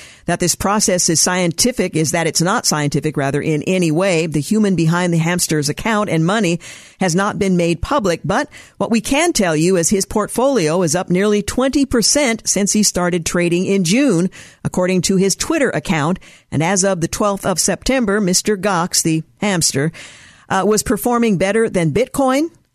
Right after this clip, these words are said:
the Nasdaq one hundred, Warren Buffett's Berkshire Hathaway, and S and P five hundred. While Mister Gach's, uh, methodology is random at best, it does remind us that where people get their financial advice from is certainly changing.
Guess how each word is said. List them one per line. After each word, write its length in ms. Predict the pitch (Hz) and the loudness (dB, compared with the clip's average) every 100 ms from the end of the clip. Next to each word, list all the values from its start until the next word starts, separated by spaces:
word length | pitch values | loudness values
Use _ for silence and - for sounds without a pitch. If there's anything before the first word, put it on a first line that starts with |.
| - | -4
the 160 | 147 175 | -2 2
Nasdaq 640 | 180 220 247 214 220 214 | 2 2 0 0 0 0
one 200 | 208 196 | 0 2
hundred, 500 | 185 240 185 139 170 - _ _ | 2 2 2 0 -2 -10 _ _
Warren 340 | 139 180 202 180 | 0 2 2 2
Buffett's 380 | 190 202 214 156 | 0 0 -2 -2
Berkshire 440 | 175 196 - 185 | -2 -2 -2 0
Hathaway, 640 | 185 214 240 233 233 254 - _ _ _ _ | 0 0 0 0 0 -2 -6 _ _ _ _
and 280 | - 190 190 - | -4 -2 -2 0
S 200 | 165 170 | 0 0
and 100 | 160 | 2
P 160 | 156 | 0
five 240 | 143 147 143 | 0 -2 0
hundred. 420 | 156 147 123 - _ - _ _ | 0 0 -2 -6 _ -20 _ _
While 160 | 151 | -2
Mister 340 | 170 185 - 160 | 0 0 0 -2
Gach's, 460 | 165 170 175 - | 0 -2 0 0
uh, 100 | 170 | 2
methodology 720 | 143 175 170 156 175 185 147 165 | 0 0 0 0 0 0 0 0
is 240 | 175 135 | 0 0
random 560 | 147 180 214 190 180 143 - | 0 2 2 0 0 -4 -4
at 240 | 156 135 | -4 -2
best, 440 | 175 208 190 - 202 | -2 0 0 0 -2
it 100 | 170 | 0
does 260 | 202 294 | -2 0
remind 380 | 285 208 165 147 | 0 0 0 0
us 220 | 156 190 | 0 0
that 160 | 170 143 | -2 -2
where 160 | 165 | -2
people 400 | 190 202 190 175 - - - | 0 -2 -2 -4 -6 -20 -6
get 160 | 214 - | -4 -2
their 140 | 180 | -2
financial 500 | 170 170 175 180 165 | 0 0 0 0 0
advice 480 | 156 170 196 202 - | 0 0 0 0 -2
from 380 | - 165 147 175 | -2 -2 0 0
is 180 | 165 | 0
certainly 480 | - 156 151 156 160 - | 0 0 0 0 -2 -4
changing. 540 | - 254 240 165 127 | -2 0 2 0 -2